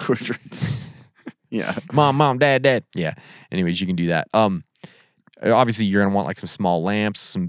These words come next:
Speaker 2: battery-powered stuff, some candles, matches, lighters, all that kind of stuff.
Speaker 1: Yeah.
Speaker 2: You, you still have to drink water. You can't not drink water,
Speaker 1: No.
Speaker 2: Cam, during this. Um, but
Speaker 1: There's no exceptions
Speaker 2: <laughs> So
Speaker 1: in
Speaker 2: that's,
Speaker 1: the
Speaker 2: that's
Speaker 1: zombie.
Speaker 2: always the thing you gotta do.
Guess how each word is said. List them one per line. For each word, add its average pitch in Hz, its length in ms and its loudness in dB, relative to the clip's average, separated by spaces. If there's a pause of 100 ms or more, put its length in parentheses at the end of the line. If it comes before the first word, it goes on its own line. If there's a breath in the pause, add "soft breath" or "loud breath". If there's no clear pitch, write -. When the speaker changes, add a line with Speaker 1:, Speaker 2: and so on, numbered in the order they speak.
Speaker 2:
battery-powered 92 680 0
stuff, 92 280 0
some 80 140 -10
candles, 87 640 -2
matches, 87 440 -4
lighters, 78 340 -6
all 64 120 -10
that - 120 -14
kind - 160 -18
of - 60 -14
stuff. - 240 -10
Speaker 1:
Yeah. 170 180 -2 (160 loud breath)
Speaker 2:
You, 139 100 6
you 165 220 4
still 269 240 2
have 320 120 0
to 143 60 4
drink 131 300 2
water. 98 500 2 (180)
You 107 100 -8
can't 127 240 0
not 110 220 0
drink 101 240 -4
water, 101 220 4
Speaker 1:
No. 87 160 4
Speaker 2:
Cam, 85 200 0
during 85 280 -4
this. 85 320 -2
Um, 92 300 -2 (360 loud breath)
but 131 300 2 (120)
Speaker 1:
There's 104 140 -6
no 156 100 8
exceptions 104 640 0
Speaker 2:
<laughs> - 20 -2
So 110 60 -2
Speaker 1:
in - 280 2
Speaker 2:
that's, 143 120 8
Speaker 1:
the 117 80 8
Speaker 2:
that's 123 220 4
Speaker 1:
zombie. 131 220 6
Speaker 2:
always 165 500 4
the 131 80 -2
thing 131 200 2
you 117 60 0
gotta 107 200 2
do. 98 140 0